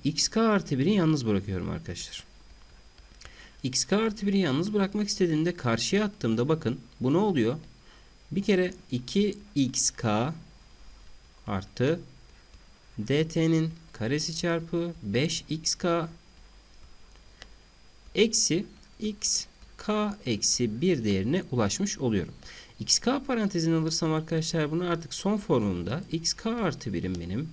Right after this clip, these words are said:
ne olacak? Bir x k'm olacak burada. İçeride iki artı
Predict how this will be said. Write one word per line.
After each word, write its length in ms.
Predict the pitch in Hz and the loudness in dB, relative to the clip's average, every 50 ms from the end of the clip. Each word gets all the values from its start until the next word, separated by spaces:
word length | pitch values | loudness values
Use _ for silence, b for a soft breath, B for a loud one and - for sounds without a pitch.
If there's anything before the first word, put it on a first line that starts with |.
| - | -2
ne 60 | 147 170 | 0 2
olacak? 360 | 185 160 113 98 107 127 - - - - - | 2 2 0 0 0 -2 -2 -6 -8 -2 -2
Bir 160 | 190 196 - - | 0 0 0 -4
x 240 | 120 107 - - - | -6 -2 -2 -2 -2
k'm 320 | - 143 143 165 185 185 | 0 0 2 2 2 2
olacak 320 | 185 180 180 180 185 180 180 - | 2 0 0 0 -2 -2 -2 -4
burada. 280 | 190 175 175 180 180 190 - - - - - B B B B B B B B B B B B B B B B - - | -4 -2 -2 -2 -4 -4 -6 -12 -20 -20 -20 B B B B B B B B B B B B B B B B -10 -8
İçeride 640 | 160 165 165 - 202 190 185 156 117 117 139 160 - - - | -4 -2 2 2 4 4 4 4 4 2 2 2 -2 -2 -4
iki 440 | 135 131 - - - 185 196 208 202 - | -4 -4 -4 -4 0 0 0 0 -2 -4
artı 600 | 120 104 85 82 82 - - - 151 170 190 196 | -4 -4 -4 -4 -6 -8 -6 -2 0 0 0 0